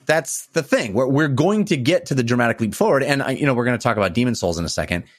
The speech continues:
And that was, to me, the dramatic leap forward. It's not a fault of the system. It's a fault of the fact that these games were not being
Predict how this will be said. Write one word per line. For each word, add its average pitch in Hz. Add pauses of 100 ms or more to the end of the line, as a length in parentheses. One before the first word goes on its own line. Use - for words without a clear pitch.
(120)
And 131
that 156
was, 151
to 123
me, 95
the 87
dramatic 87
leap 80
forward. 113
It's 87
not 151 (240)
a 104
fault - (100)
of 95
the 87
system. 135
It's -
a 117
fault 151
of 123
the 113
fact 123
that 110
these 110
games 107 (460)
were 113
not 113
being 90